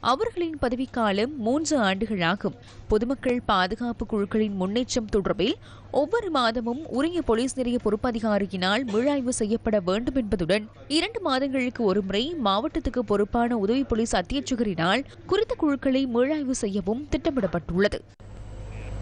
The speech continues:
வெளிநாடுகளில் தலைமறைவாகியுள்ள திட்டமிட்ட குற்றச்செயல்களில் ஈடுபடும் குழுக்களைச் சேர்ந்த இருபது பேரை கைது செய்வதற்கான விசாரணைகள் முன்னெடுக்கப்பட்டுள்ளதாக பொதுமக்கள் பாதுகாப்பு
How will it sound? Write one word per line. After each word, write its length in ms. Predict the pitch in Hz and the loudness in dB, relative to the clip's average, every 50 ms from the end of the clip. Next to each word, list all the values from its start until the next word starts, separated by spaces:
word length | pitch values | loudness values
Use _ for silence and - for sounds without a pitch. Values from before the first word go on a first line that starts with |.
| - - - - - - - - - - - - - - - - - - - - - | -6 -6 -6 -6 -6 -4 -4 -4 -4 -4 -4 -4 -4 -6 -6 -6 -6 -4 0 4 4
வெளிநாடுகளில் 680 | 330 339 359 370 427 427 381 349 311 311 294 285 285 262 | 6 6 6 6 4 4 4 4 4 2 2 2 2 2
தலைமறைவாகியுள்ள 1000 | - 220 262 233 240 247 240 240 233 214 202 185 190 202 - 226 214 202 202 196 220 247 285 285 285 | 2 2 2 2 0 -2 -2 0 0 2 2 2 2 2 0 0 0 0 2 4 4 4 4 4 2
திட்டமிட்ட 380 | 262 - - 285 269 254 - 262 254 | 0 0 0 -2 0 0 -2 -2 -2
குற்றச்செயல்களில் 680 | 226 202 - 226 226 - 233 214 208 208 214 202 180 180 | 0 0 0 0 0 0 0 0 0 0 0 0 2 2
ஈடுபடும் 420 | 185 190 185 - 196 190 190 190 180 | 2 2 2 2 2 2 0 0 0
குழுக்களைச் 500 | 185 170 170 170 - 185 175 175 175 - | 0 0 0 2 2 0 0 0 0 0
சேர்ந்த 380 | - 180 170 165 170 175 185 220 233 240 233 - 220 247 | 0 2 2 2 2 2 2 4 2 2 0 0 0 0
இருபது 280 | 277 311 302 330 285 254 - - | 2 2 2 0 0 0 0 0
பேரை 260 | 170 147 - 180 247 359 - - - - - - - - - 349 | 0 2 2 2 0 0 -2 -4 -10 -14 -14 -14 -10 -2 2 4
கைது 260 | 320 330 370 427 453 - | 4 4 4 0 -2 -2
செய்வதற்கான 600 | 392 349 311 294 302 294 - - 294 302 285 285 226 | -2 -2 0 -2 -2 -2 -2 0 0 2 2 2 0
விசாரணைகள் 580 | 240 233 - 254 247 240 220 233 226 247 240 233 220 | 0 0 2 2 2 2 0 -2 0 0 0 0 0
முன்னெடுக்கப்பட்டுள்ளதாக 1160 | 208 202 202 190 202 202 202 - 196 196 - 185 196 185 180 185 185 185 196 190 - 269 311 339 339 - | 0 0 0 0 0 0 0 -2 -2 -2 0 0 2 2 2 2 0 0 -2 -2 -2 -2 -2 0 2 2
பொதுமக்கள் 500 | 269 269 320 349 339 - - 285 269 269 262 - 233 | 2 2 2 0 -4 -2 -2 -2 -2 -2 0 0 2
பாதுகாப்பு 580 | 220 202 220 220 254 262 262 247 240 - 247 | 2 2 0 -2 -4 -4 -4 -6 -2 0 0